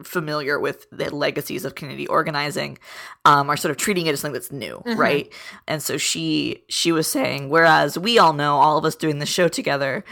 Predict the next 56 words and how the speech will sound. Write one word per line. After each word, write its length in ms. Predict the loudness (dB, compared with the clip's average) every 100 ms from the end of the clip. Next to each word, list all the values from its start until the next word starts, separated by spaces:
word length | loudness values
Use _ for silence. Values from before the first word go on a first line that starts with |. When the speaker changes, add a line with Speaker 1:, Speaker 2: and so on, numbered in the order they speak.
| -16 -16 -4
Speaker 1:
know 200 | 2 4
that 160 | 4
this 140 | 2 0
kind 240 | 0 0
of 120 | 0
work 200 | 0 0
not 140 | -2 -4
only 160 | -2
has 160 | -2 -2
a 100 | -2
long 340 | 2 4 4
history 580 | 0 -2 -2 -2 -2 0
in 100 | 0
the 100 | 0
long 240 | 2 0 0
twenty-five 540 | -4 -4 -2 -2 -2
years 380 | -2 0 0 -2
of 100 | -4
the 80 | -6
contemporary 540 | -6 -6 -4 -2 2
abolitionist 640 | 2 2 -2 -6 -8 -6
present, 460 | -2 -2 -2 -8 -12 -14 -16 0
but 140 | 4 6
that 200 | 4 4
work 220 | 2 2
itself 500 | -2 2 2 2 2
built 240 | 2 2 2
on 160 | 0 0
long 340 | 0 0 0
work 260 | -2 -2 -4
that 240 | 0 2
was 160 | 2 -2
in 120 | -4
many 240 | -4 -4 -4
ways 280 | -4 -4
inspired 640 | -6 -8 2 4 4 2 2
by 180 | 2 2
the 120 | -2
kinds 320 | -4 -4 -2
of 80 | 0
activities 500 | 0 -2 -4 -4 -6
that 140 | -4
are 40 | -4
best 280 | -4 -4 -2
summarized 560 | -2 0 -2 -2 -4
in 120 | -4
the 80 | -2
Black 280 | 0 0 0
Panther 280 | -6 -6 -4
Party 300 | -2 -2 -2
for 160 | -8
Self-Defense 640 | -4 -4 -4 -2 -2 -2 2
motto, 400 | 2 4 0 -2
survival 480 | 0 2 2 0
pending 320 | -6 -8 -8 -6
revolution." 760 | -6 -8 -10 -8 -10 -10 -12